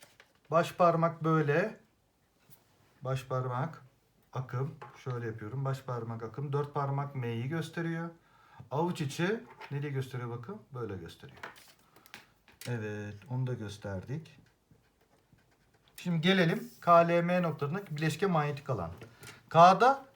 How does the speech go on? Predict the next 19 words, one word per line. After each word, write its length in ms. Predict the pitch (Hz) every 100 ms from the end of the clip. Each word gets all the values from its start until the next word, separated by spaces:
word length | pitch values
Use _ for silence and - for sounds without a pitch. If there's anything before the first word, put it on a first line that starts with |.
| _ -
halihazırda 680 | 156 196 208 202 190 175
sağa 320 | - 170 170 165
doğru 420 | 170 165 170 - -
yeşil 280 | 131 131 165
manyetik 420 | 160 156 156 175
alan 260 | 143 120
var. 140 | 117 175 - -
Bir 80 | 165
de 140 | 175
düz 180 | 160 -
tel 180 | 170 147
sağa 320 | - 113 110
doğru 180 | 107 104
oluşturmuş. 720 | 107 104 - 107 127 214 - - - - - _ _ _ 151
O 120 | 185
halde 260 | 175 143
buradaki 340 | 156 175 160 151
manyetik 440 | 156 160 160 180
alan 540 | 147 113 127 156 202